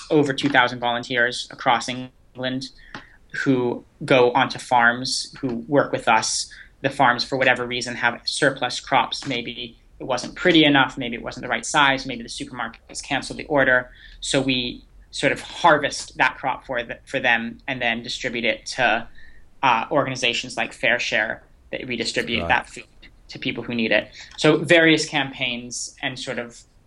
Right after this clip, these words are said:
Speaker 1: um, other enterprises sitting within Feedback. The idea behind Feedback is to end global food waste.
Speaker 2: Yeah, yeah, it's great. I love,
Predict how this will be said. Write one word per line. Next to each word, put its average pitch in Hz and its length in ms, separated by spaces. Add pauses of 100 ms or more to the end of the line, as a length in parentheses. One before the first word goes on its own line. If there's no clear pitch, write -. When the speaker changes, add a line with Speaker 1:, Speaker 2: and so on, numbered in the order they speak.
(120)
Speaker 1:
um, 120 800 (560)
other 147 220
enterprises 123 840
sitting - 380
within 120 260
Feedback. 117 560 (540)
The 147 160
idea 143 180
behind 139 300
Feedback 117 460
is 123 100
to - 200
end 120 180
global 117 320
food 117 260
waste. - 520 (420)
Speaker 2:
Yeah, 87 260 (100)
yeah, 101 200 (280)
it's 175 160
great. 107 260
I 107 140
love, 113 200